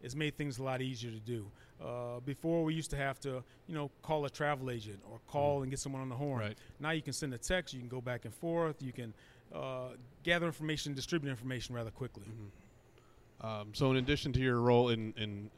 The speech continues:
Speaker 2: in tr-, uh, uh, team travel, you're also V P of clubhouse operations, so you kinda run the show down in the home clubhouse, um, for the team. And with that, uh, comes managing a staff of clubhouse attendants,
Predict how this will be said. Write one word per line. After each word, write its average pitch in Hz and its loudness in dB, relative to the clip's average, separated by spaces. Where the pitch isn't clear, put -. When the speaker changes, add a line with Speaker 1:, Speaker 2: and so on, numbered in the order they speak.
Speaker 2:
in 117 -6
tr-, - -10
uh, 117 -4
uh, 107 -10
team 131 -2
travel, 113 4
you're 117 4
also 113 4
V 113 2
P 113 2
of 101 -4
clubhouse 113 6
operations, 110 2
so 107 0
you 104 0
kinda 104 0
run 110 2
the 107 0
show 107 0
down 107 0
in 104 -4
the 101 -6
home 107 -4
clubhouse, 104 -2
um, 110 -10
for 127 8
the 113 4
team. 101 -2
And 110 -2
with 131 4
that, 120 6
uh, 98 0
comes 104 -2
managing 113 0
a 104 0
staff 104 2
of 101 -8
clubhouse 113 4
attendants, 107 -2